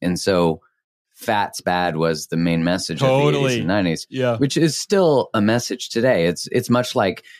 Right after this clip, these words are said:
Speaker 1: uh, depression and anxiety is inherited and it's due to chemical imbalances, which has, was disproven ages and ages ago, but was a marketing message of pharma 'cause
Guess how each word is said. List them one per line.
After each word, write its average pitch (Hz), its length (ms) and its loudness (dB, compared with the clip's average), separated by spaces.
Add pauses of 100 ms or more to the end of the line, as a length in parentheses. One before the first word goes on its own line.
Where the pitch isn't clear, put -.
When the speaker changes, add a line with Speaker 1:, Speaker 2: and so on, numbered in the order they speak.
(200)
Speaker 1:
uh, 90 220 2
depression 95 920 -2
and 90 180 0
anxiety 90 560 0
is 85 140 0
inherited 113 680 2
and 85 140 2
it's 82 220 -4
due 80 220 -2
to - 200 -10
chemical 92 480 -4
imbalances, 87 580 -2
which - 220 -8 (600)
has, 90 240 -2 (140)
was 87 300 -2
disproven 71 560 -4 (260)
ages 78 360 -2
and 73 220 -4
ages 92 300 0
ago, 71 280 -2
but 71 200 -4
was 82 160 -4
a 80 40 0
marketing 76 420 -2
message - 340 -6
of 76 100 -6
pharma 110 400 -2
'cause - 300 -10